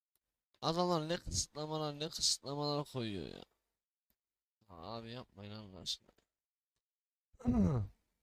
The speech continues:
Ya anlatmak istediğim o ki abi Coopor falan çok ayrı bir server. Gerçekten ben olduğum için söylemiyorum. Yaşadığımı söylüyorum size.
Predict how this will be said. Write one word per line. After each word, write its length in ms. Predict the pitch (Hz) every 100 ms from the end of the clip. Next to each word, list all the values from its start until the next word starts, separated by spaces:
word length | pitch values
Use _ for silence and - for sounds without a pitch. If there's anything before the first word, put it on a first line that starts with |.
| _ -
Ya 80 | 160
anlatmak 460 | 160 165 139 160 147
istediğim 320 | 147 147 151
o 100 | 139
ki 300 | - 151 131 _ _ _ _ _ _ _ _ -
abi 300 | 143 135 123
Coopor 380 | 156 147 135 131
falan 200 | 135 135
çok 240 | - 147
ayrı 340 | 85 131 143 123
bir 40 |
server. 560 | 120 123 113 135 - - _
Gerçekten 460 | - 143 - - 135
ben 80 | 135
olduğum 440 | 135 139 143 147
için 160 | 143 135
söylemiyorum. 580 | - 151 147 135 135 143
Yaşadığımı 600 | 139 - 151 147 151 143
söylüyorum 480 | 139 123 117 113
size. 280 | 113 - 147